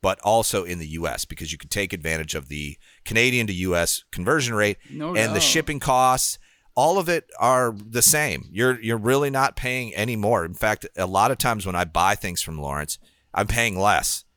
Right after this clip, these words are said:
Speaker 1: because I'm getting
Speaker 2: Yeah.
Speaker 1: the conversion.
Speaker 2: So
Speaker 1: So let me throw this idea out to you guys. So I have been working, you know, I normally buy my steel from, uh, New Jersey S-, Steel Baron. They're not a sponsor.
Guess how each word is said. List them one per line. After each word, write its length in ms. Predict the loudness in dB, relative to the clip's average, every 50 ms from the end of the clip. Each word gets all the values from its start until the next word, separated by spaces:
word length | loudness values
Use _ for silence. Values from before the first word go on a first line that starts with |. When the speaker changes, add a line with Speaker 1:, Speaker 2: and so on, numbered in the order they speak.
| _ -14
Speaker 1:
because 220 | -10 -8 -6 -6 -4
I'm 60 | -2
getting 200 | 0 2 2 2
Speaker 2:
Yeah. 80 | 0
Speaker 1:
the 60 | -2 -4
conversion. 480 | -8 -10 -10 -10 -10 -10 -12 -14 -16 _ _ _ -20 -20 -20 -20 -20 -10 -4
Speaker 2:
So 240 | 0 2 2 2 2
Speaker 1:
So 340 | 2 2 2 2 0 0 -4 -4
let 120 | -2 0
me 100 | 0 0
throw 200 | 0 2 2 2
this 220 | 2 2 2 4
idea 400 | 4 4 4 2 2 2 2 4
out 160 | 4 2 2 -2
to 80 | -6 -8
you 60 | -8
guys. 380 | -8 -8 -10 -8 -10 -10 -12 -12 _ _ _ _ _ _ -4
So 320 | 0 2 2 2 2 0 -2 0
I 200 | 2 2 2 2
have 160 | 2 0 2
been 480 | 2 2 2 2 0 -2 -6 -8 -10 -12
working, 680 | -12 -6 -2 0 0 0 0 -4 -6 -8 -6 -8 -8 -10 -10 -8
you 100 | -4 -2 0
know, 60 | 2
I 100 | 2 2
normally 380 | 2 2 2 2 2 2 0 0
buy 240 | 2 4 4 4 4
my 160 | 2 2 2
steel 360 | 2 0 0 0 0 0 0
from, 460 | 0 -2 -2 -2 -2 -2 -4 -6 -8 -4
uh, 220 | -2 -2 -2 0 -2
New 180 | -2 -4 -4
Jersey 340 | -2 -2 -2 -2 -4 -4 -4
S-, 180 | -2 -2 -2 -4 _ -6 -4
Steel 320 | -4 -2 0 0 0 -2
Baron. 420 | -2 -4 -6 -6 -8 -8 -8 -10 -12 -16 _ _ _ -10
They're 80 | -6 -2
not 180 | 0 2 2 4
a 40 | 4
sponsor. 680 | 2 2 2 0 -4 -4 -4 -6 -4 -4 -4 -6